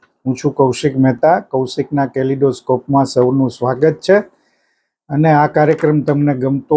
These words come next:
હોય તો લાઈક કરો, સબસ્ક્રાઇબ કરવાનું ભૂલતા નહીં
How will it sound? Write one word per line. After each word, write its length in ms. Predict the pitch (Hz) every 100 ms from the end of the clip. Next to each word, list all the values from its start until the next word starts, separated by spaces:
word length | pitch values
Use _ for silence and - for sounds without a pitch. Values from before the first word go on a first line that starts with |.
| 143
હોય 160 | 147
તો 180 | 139 139
લાઈક 300 | 127 131 135 _
કરો, 200 | 151 165
સબસ્ક્રાઇબ 600 | 156 135 117 - 147 139 -
કરવાનું 420 | 143 143 143 127
ભૂલતા 400 | 120 135 139 160
નહીં 280 | 156 196